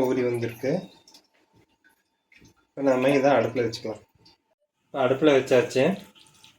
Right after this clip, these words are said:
நல்லா ஹை ஃப்ளேம்ல ஒரு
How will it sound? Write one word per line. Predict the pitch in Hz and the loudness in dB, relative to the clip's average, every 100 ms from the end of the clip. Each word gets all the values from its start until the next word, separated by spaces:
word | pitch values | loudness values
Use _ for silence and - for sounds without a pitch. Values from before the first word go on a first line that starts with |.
| _ _ _ _ _ _ _ _ _ _ - _ - | _ _ _ _ _ _ _ _ _ _ -20 _ -6
நல்லா | 131 147 | 2 4
ஹை | 131 147 | 6 4
ஃப்ளேம்ல | 156 151 131 143 170 | 4 2 4 4 4
ஒரு | 135 | 4